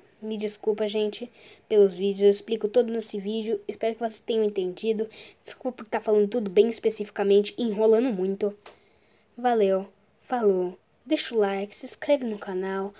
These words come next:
ativa o sininho pra colaborar e me ajudar um pouquinho, porque tá muito difícil de postar vídeo. Quando eu puder, eu vou postar muito vídeo nesse canal. Eu já tenho dois vídeos prontos, um de nove minutos e outro de oito minutos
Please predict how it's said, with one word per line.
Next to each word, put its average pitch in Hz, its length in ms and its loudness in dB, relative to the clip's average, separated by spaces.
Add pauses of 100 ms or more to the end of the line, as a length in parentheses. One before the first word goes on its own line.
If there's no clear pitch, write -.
ativa 320 320 4
o - 20 -4
sininho 208 540 2
pra 220 120 -6
colaborar 208 760 -2 (420)
e 226 40 -8
me 240 120 2
ajudar 226 320 0
um 226 60 -2
pouquinho, 214 680 0 (440)
porque 220 200 -6
tá 220 140 -2
muito 208 420 2
difícil 208 380 -2
de 208 80 -2
postar 202 360 -4
vídeo. 170 400 -12 (520)
Quando 285 260 4
eu 254 60 8
puder, 214 500 0
eu 220 100 -2
vou 214 140 0
postar 226 340 -4
muito 220 560 0
vídeo 202 300 -2
nesse 196 240 -4
canal. 185 300 -4
Eu 180 60 -4
já 208 120 -4
tenho 214 240 2
dois 226 260 6
vídeos 202 300 -4
prontos, 185 540 -4
um 247 200 -2
de 233 140 -4
nove 202 340 -2
minutos - 960 -4
e 226 80 2
outro 214 240 4
de 214 240 4
oito 226 340 6
minutos 196 580 0